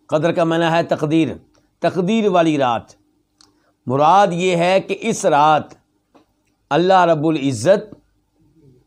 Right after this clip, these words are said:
پورے سال کی جو تقدیر ہوتی ہے، پورے رات کے جو فیصلے ہوتے ہیں، وہ فرشتوں کے حوالے کر دیتے ہیں تاکہ وہ ان کو نافذ کریں، ان پہ عمل کریں۔ اور یہیں سے اللہ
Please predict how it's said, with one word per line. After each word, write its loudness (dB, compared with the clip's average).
پورے 4
سال 2
کی -6
جو -4
تقدیر -2
ہوتی -2
ہے، -2
پورے 0
رات 0
کے -4
جو -2
فیصلے -2
ہوتے -2
ہیں، -4
وہ -2
فرشتوں -2
کے -2
حوالے 0
کر -4
دیتے -10
ہیں -16
تاکہ -2
وہ 0
ان -4
کو 0
نافذ -2
کریں، -4
ان -4
پہ -4
عمل 0
کریں۔ -10
اور 0
یہیں -2
سے -4
اللہ 0